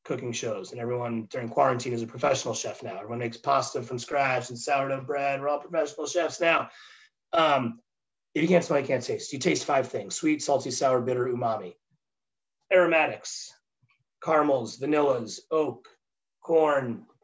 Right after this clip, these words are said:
banana, citrus. These are aromatics. These are things you smell. So very important to keep your sense of smell clean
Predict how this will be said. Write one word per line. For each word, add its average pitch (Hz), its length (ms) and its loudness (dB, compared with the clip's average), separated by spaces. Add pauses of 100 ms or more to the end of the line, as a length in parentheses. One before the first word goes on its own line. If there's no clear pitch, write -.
banana, 147 760 0
citrus. - 920 -6 (100)
These 135 180 -6
are 143 100 -2
aromatics. 143 580 0
These 123 140 -8
are 127 60 -2
things 131 260 -6
you 123 80 -6
smell. 135 760 -4
So 113 360 -10 (340)
very 170 240 6
important 170 340 4
to - 20 -14
keep 139 160 -2
your 131 300 -6
sense 135 360 -4
of 117 120 -6
smell 135 800 -2 (1300)
clean 170 600 6